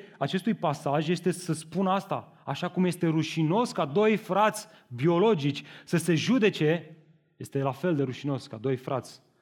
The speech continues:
spirituali să se ju-, să se judece între ei. De fapt, tocmai despre mărturia bisericii și a fraților spiritual este în joc mai departe. Așa că vă rog să vă uitați în continuare în Scriptură cum să abordezi disensiunile între frați într-un mod sănătos. În al doilea rând,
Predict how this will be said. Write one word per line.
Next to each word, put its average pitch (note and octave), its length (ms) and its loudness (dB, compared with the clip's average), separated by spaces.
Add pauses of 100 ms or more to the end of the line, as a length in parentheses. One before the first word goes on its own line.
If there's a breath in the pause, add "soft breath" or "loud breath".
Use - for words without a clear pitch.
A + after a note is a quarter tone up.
(140)
spirituali C3+ 720 -2 (300 soft breath)
să - 140 -8
se A#2+ 120 -4
ju-, A2+ 200 -6
să A#2 180 -12
se A2+ 140 -8
judece G2+ 340 -12
între F#2 220 -14
ei. F2+ 220 -18 (1400 soft breath)
De D#3 80 -2
fapt, F3+ 320 -2
tocmai F3+ 280 0
despre D3+ 240 -2
mărturia D3 580 0 (380 loud breath)
bisericii C#3+ 580 -2
și - 100 -12
a A#2 60 -6
fraților C3+ 520 -6
spiritual A#2+ 560 -6 (240 loud breath)
este A#2+ 540 -4 (120)
în A#2 120 -6
joc B2+ 460 -2
mai A2+ 160 -6
departe. A2+ 500 -6 (240 loud breath)
Așa C#3+ 160 -6
că C3+ 80 -4
vă C3 100 -2
rog D3 140 0
să D3 80 -6
vă C3+ 60 -2
uitați C#3 320 -2
în C3 60 -4
continuare C3 340 -2
în C3 60 -2
Scriptură C#3 420 -4
cum D3+ 160 -4
să D3+ 100 -4
abordezi B2+ 440 -2
disensiunile C#3 520 -2
între B2+ 200 -4
frați C#3+ 320 -4
într-un B2 180 -6
mod C#3 140 -2
sănătos. C#3+ 480 -6
În C#3 60 -8
al B2+ 60 -6
doilea C#3+ 200 0
rând, C#3 260 -2